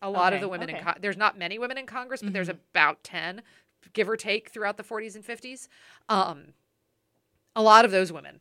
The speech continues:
Speaker 2: Mm-hmm.
Speaker 1: are, not all of them, but a lot of them are, are more sort of equality feminist
Speaker 2: Okay.
Speaker 1: sides.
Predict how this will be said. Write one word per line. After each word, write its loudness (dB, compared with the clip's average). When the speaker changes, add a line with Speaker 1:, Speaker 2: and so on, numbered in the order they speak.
Speaker 2:
Mm-hmm. -4
Speaker 1:
are, 4
not 6
all 6
of -8
them, -14
but -4
a 4
lot 6
of -4
them -6
are, -8
are -8
more -16
sort -14
of -16
equality -12
feminist -16
Speaker 2:
Okay. -16
Speaker 1:
sides. 2